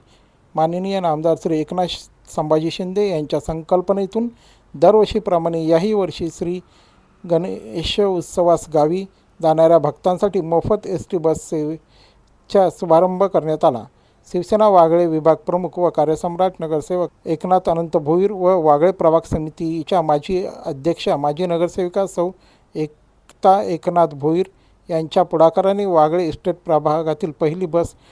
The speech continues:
ठाण्याहून कोकणात रवाना झाली. यावेळी एकंदर पस्तीस एसटी बस रत्नागिरी, खेड, चिपळूण, दापोली, सावंतवाडी, सातारा, कोल्हापूर व इतर ठिकाणी भाविकांना मोफत एसटी सेवा देण्यात आली.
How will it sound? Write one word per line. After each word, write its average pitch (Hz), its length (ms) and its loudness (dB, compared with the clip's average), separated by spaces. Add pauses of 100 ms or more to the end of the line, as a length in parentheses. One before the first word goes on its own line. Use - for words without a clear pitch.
(240)
ठाण्याहून 175 400 0
कोकणात 170 420 -2
रवाना 156 340 0
झाली. 127 320 -8
यावेळी 175 380 2 (380)
एकंदर 165 420 0
पस्तीस - 680 -4 (340)
एसटी 175 320 -2
बस 156 360 0 (880)
रत्नागिरी, 175 560 -2
खेड, 165 440 0 (120)
चिपळूण, 165 520 -2
दापोली, 165 460 2
सावंतवाडी, 160 600 0
सातारा, 160 460 0
कोल्हापूर 156 580 -2 (380)
व 175 120 4
इतर 151 300 0
ठिकाणी 175 360 0
भाविकांना 160 540 -2
मोफत 156 500 -2 (360)
एसटी 175 460 -4
सेवा 160 380 2
देण्यात 156 380 -2
आली. 139 240 -4